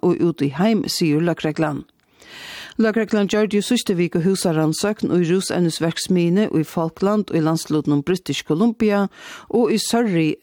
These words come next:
utenfor storbyen Vancouver og i samband med Male. Under husrannsøkningen fann løgreglan fire og hálvtrýss kilo av fentanyl,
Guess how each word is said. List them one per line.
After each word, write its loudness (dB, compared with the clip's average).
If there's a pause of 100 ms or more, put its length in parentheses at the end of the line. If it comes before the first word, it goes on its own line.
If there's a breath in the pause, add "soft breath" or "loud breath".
(160)
utenfor 0
storbyen 0
Vancouver 0
og 2
i 2
samband -2
med 2
Male. 0 (1120 loud breath)
Under 2
husrannsøkningen 2
fann 2
løgreglan 0
fire 2
og 0
hálvtrýss -2
kilo 2
av -4
fentanyl, 2